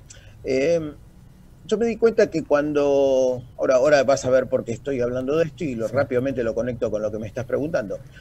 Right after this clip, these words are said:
Speaker 1: Cuando, eh, cuando empecé a dar los seminarios y los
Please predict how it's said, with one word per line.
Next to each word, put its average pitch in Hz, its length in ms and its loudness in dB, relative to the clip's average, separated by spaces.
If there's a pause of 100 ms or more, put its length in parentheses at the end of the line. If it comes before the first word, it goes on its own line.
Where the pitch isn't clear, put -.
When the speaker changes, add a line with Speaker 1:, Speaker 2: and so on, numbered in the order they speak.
(300)
Speaker 1:
Cuando, 139 1040 4 (160)
eh, 131 460 -6 (320)
cuando 156 180 -4
empecé 175 320 4
a 185 80 10
dar 180 220 6
los 156 380 0
seminarios 147 760 -10
y 117 40 -16
los 110 120 -14